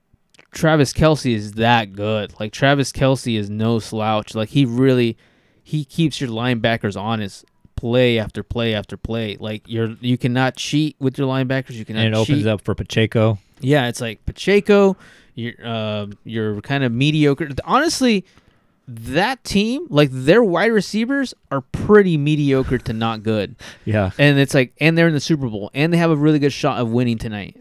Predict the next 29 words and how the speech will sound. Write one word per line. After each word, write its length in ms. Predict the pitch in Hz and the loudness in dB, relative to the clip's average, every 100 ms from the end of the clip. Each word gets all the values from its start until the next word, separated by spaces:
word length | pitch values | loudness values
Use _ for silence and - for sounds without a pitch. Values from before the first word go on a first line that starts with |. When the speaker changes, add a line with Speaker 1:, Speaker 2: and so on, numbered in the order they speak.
| 175 | -4
Speaker 1:
Like, 380 | 120 113 - _ _ _ _ - | -2 -2 -4 _ _ _ _ -10
to 100 | - 156 | -4 -2
me, 200 | 208 254 | 0 0
this 180 | 208 208 | -2 -2
is 100 | 170 | -2
almost 460 | 160 180 170 - - | 0 0 0 -2 -6
about 280 | 131 143 143 | -2 0 0
as 100 | - | -2
close 300 | - 147 139 | -2 -2 0
to 120 | 143 | -2
a 60 | 113 | 0
fifty 300 | - 139 127 | 0 -2 -4
fifty, 380 | - 127 - 117 | -4 -4 -2 -2
like, 220 | 107 101 _ _ | -2 -4 _ _
coin 380 | - - 143 135 | -8 0 2 2
toss 420 | 127 104 104 - - - | -2 -6 -6 -10 -20 -10
of 160 | 117 110 | -8 -2
who's 200 | 127 120 | 0 0
gonna 160 | 120 | -2
win 220 | 107 113 117 | -2 -4 -6
tonight, 340 | 113 107 110 _ _ - | -8 -8 -10 _ _ -12
Speaker 2:
Mm-hmm. 100 | 95 | -6
Speaker 1:
because 460 | 113 123 117 107 - _ _ _ _ _ | -2 0 0 -4 -12 _ _ _ _ _
forty-niners, 720 | - 190 202 175 196 214 196 - | 0 2 2 2 0 0 -2 -8
way, 440 | 113 117 131 165 | -10 -4 0 0
way, 180 | 156 151 | 2 2
way 180 | 147 139 | 2 0
stacked 400 | - 143 143 - | -2 -2 -2 -2
team. 320 | 160 165 | -2 -2